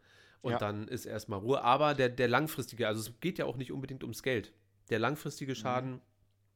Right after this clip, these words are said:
Speaker 1: ist, glaube ich, schon massiv und wird beide, also und sie ist nicht mal eine Johnny Depp.
Speaker 2: Ja, ja.
Speaker 1: Also, ähm,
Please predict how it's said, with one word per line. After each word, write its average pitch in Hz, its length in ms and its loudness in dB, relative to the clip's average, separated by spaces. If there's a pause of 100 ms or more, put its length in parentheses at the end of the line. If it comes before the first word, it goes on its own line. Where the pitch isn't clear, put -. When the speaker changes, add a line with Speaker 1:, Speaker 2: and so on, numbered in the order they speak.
(380)
Speaker 1:
ist, 117 140 -6
glaube 120 240 2
ich, 117 60 -4
schon 117 120 -6
massiv 131 540 -6 (520)
und 120 460 0
wird 127 400 2
beide, 135 560 2
also 127 160 0
und 139 140 -2
sie 127 180 -2
ist 117 280 -2
nicht 147 180 0
mal 117 220 0
eine 117 100 0
Johnny 110 300 -2
Depp. 131 260 0 (580)
Speaker 2:
Ja, 104 160 0
ja. 101 80 2
Speaker 1:
Also, 107 560 0
ähm, 101 720 -4